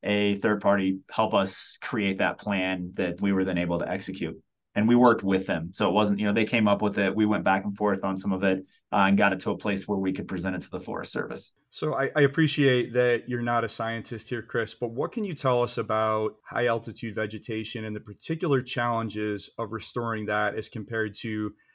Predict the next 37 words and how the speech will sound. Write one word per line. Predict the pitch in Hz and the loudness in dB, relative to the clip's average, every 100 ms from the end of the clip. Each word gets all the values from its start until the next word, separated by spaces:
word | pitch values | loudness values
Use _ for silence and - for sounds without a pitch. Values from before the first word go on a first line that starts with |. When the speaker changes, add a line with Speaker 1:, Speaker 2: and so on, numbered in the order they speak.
| _ | _
Speaker 2:
if | 131 127 | -4 0
you're | 117 | -2
a | |
few | - 117 | -2 -2
thousand | 117 107 107 | 0 0 -2
more | 104 101 | -4 -4
feet | 104 98 | -4 -6
down? | 87 80 - _ _ _ | -6 -6 -10 _ _ _
Speaker 1:
You | - | 4
know, | 156 | 6
weather | 139 131 151 156 147 - | 8 8 8 8 6 -2
plays | - 156 143 | 4 4 6
an | 143 | 2
impact | 143 143 135 139 - - | 2 2 2 0 -12 -4
in | 135 131 127 | -2 -2 0
the | 127 | 0
high | 127 127 | 4 6
alpine. | 123 123 - 135 127 123 - _ _ _ | 6 6 4 2 2 0 -8 _ _ _
Uh, | 113 110 | 0 2
there's | 131 117 | 2 2
no | 151 | 2
trees | 151 - 139 127 143 139 | 2 0 4 4 2 -2
to | 143 | -2
protect | 143 147 139 139 | 4 6 6 2
a | 147 | -4
lot | 135 120 127 | 4 6 6
of | 117 - | 2 -4
the | 120 | 2
veg-, | 123 120 127 _ | 2 2 -6 _
vegetation. | 127 127 123 117 117 156 156 165 120 | -2 -2 -2 -2 -2 -2 -4 -6 -8
And | 113 | -8
so | - 117 113 110 - _ - | 2 4 4 0 -10 _ 0
there's | 120 110 - | 0 0 -2
just | 120 110 | -4 -4
wind | 117 117 120 | 0 0 2
and | 113 104 | 0 -2
sun. | - 110 92 90 | -2 -2 -2 -8